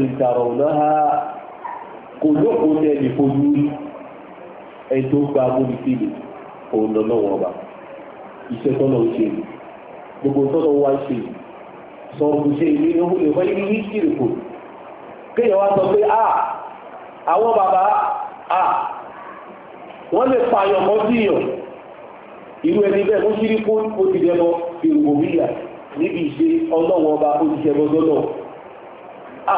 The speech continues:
àwọn bàbá, táwọn bàbá bá lẹ̀ ní kí, ẹ sì ní kí.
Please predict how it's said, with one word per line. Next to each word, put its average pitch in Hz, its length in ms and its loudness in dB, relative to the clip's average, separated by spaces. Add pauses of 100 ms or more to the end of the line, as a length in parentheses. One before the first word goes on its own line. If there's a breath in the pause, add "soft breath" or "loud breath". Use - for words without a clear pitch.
(140)
àwọn 226 280 4
bàbá, 185 260 4 (2250)
táwọn 233 280 2
bàbá 190 180 4
bá 226 160 4
lẹ̀ 233 180 4
ní 180 120 2 (100)
kí, 214 140 0 (120)
ẹ 214 200 2
sì 151 200 0
ní 170 160 0
kí. 202 220 -4